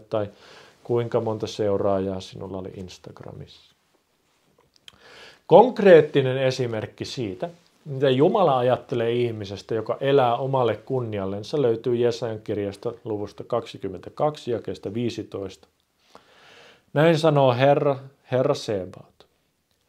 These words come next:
Mene tuon huoneen haltijan tykö, Sebnan tykö, joka on linnan päällikkönä.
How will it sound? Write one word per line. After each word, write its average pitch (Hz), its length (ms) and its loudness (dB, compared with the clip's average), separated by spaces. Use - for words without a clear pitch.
Mene 160 340 6
tuon 135 400 0
huoneen 139 440 2
haltijan 110 500 -2
tykö, 127 400 -2
Sebnan 120 640 2
tykö, - 320 -18
joka 120 320 -2
on 120 120 -2
linnan 117 380 0
päällikkönä. 92 680 -8